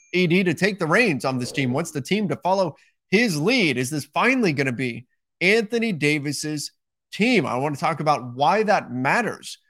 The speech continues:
for the Lakers this season and moving into the future, as well as for Anthony Davis and his future. And then lastly, I wanna talk about the last roster spot, uh, the fifteenth and final roster spot. What can the Lakers do with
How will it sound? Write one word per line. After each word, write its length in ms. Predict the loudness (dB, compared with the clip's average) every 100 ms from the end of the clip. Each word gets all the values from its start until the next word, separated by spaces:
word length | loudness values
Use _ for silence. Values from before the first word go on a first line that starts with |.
| _ _
for 100 | -4
the 80 | 0
Lakers 380 | 0 0 -4 -2
this 220 | -2 -2
season 360 | -4 -4 -2
and 260 | -2 -2 -2
moving 360 | -2 0 -2 -2
into 140 | -4
the 80 | -4
future, 380 | -4 -4 -2 -2
as 160 | -2
well 240 | -2 0 0
as 240 | 0 -2
for 240 | -4 -4 -2
Anthony 400 | -2 -2 -4 -2
Davis 560 | 0 0 -2 -4 -8 -12 _ _ -4
and 100 | -2
his 320 | 0 -2 -2
future. 400 | -2 -4 -6 -16 _ _ _ _
And 120 | 0
then 160 | 2 2
lastly, 340 | 0 0 -2
I 60 | -4
wanna 180 | -4 -4
talk 240 | -4 -4
about 240 | -2 -2 0
the 60 |
last 320 | 0 0 0
roster 440 | -2 0 -2 -4 -6
spot, 360 | 0 2 2 0 _
uh, 80 | -8
the 160 | -4 -4 -4
fifteenth 460 | -6 -2 -2 -2
and 140 | -2 0
final 260 | 0 2
roster 380 | 2 2 0 -4
spot. 280 | -2 -2 -2
What 200 | -4 -4
can 100 | -4
the 100 | -2
Lakers 360 | -2 -2 -4
do 340 | -2 0 0 -2 _ _ _
with 320 | 0 0 0